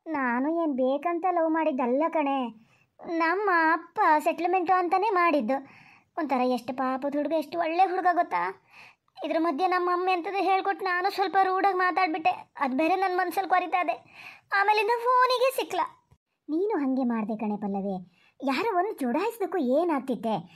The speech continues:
ಹುಡುಗರು ಸಾಧಾರಣ ಚುಡಾಯಿಸ್ತಾರಪ್ಪ. ಸುಮ್ನೆ ನಿನ್ ಪಾಡಿಗೆ ನೀನ್ ಹೋಗಿದ್ರೆ ಆತಿತ್ತು, ಕೇಳಿಸಿದ್ರು ಕೇಳಿಸ್ದೇ ಇದ್ದವ್ರ ಥರ. ಹೋಗಿ ಹೋಗಿ ಆ ಹುಡುಗನ ಹತ್ರ ಎಂತ ಕೇಳಕ್ ಹೋದೆ ಹೇಳು?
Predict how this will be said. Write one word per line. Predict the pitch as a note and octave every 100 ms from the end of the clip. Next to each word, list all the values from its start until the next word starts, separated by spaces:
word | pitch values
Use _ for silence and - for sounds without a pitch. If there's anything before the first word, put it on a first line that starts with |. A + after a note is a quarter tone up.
| -
ಹುಡುಗರು | C#4 D#4 G#4
ಸಾಧಾರಣ | D#4+ C#4+ C#4+ E4+
ಚುಡಾಯಿಸ್ತಾರಪ್ಪ. | C#4+ C#4 D4+ D4+ C4 A#3 G#3+ - -
ಸುಮ್ನೆ | B4 A#4+
ನಿನ್ | F#4 F#4
ಪಾಡಿಗೆ | F4+ G4 F4
ನೀನ್ | D4+
ಹೋಗಿದ್ರೆ | D#4+ F4+ F#4+
ಆತಿತ್ತು, | C#4+ C4+ A#3 A3
ಕೇಳಿಸಿದ್ರು | F#4 E4+ C#4+ E4+
ಕೇಳಿಸ್ದೇ | D#4+ D4+ D4 C#4+
ಇದ್ದವ್ರ | B3 A#3+
ಥರ. | A#3 F#3+ - - _ _ -
ಹೋಗಿ | A#3+ C4
ಹೋಗಿ | C4 C4
ಆ | A#3+ B3+
ಹುಡುಗನ | C4 C4 B3+
ಹತ್ರ | B3
ಎಂತ | A#3 D4 G4
ಕೇಳಕ್ | C#4+ C4 A#3+
ಹೋದೆ | A#3 G#3+
ಹೇಳು? | G#3+